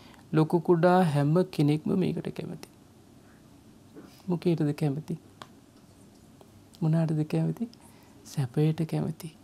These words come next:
ඔය හැම දෙයක්ම කරන්නේ මොකක් ලබන්නද? දුක් විඳින්නද, සැප විඳින්නද?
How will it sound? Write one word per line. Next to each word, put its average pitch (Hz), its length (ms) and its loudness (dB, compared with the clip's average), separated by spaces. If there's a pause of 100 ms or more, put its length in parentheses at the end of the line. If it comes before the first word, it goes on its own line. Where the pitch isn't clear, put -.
(880)
ඔය 165 200 2
හැම 151 460 6
දෙයක්ම 151 500 2
කරන්නේ 139 640 2 (480)
මොකක් 156 360 -2
ලබන්නද? 135 540 2
දුක් 135 300 -2
විඳින්නද, 151 480 0
සැප 170 260 0
විඳින්නද? 143 480 2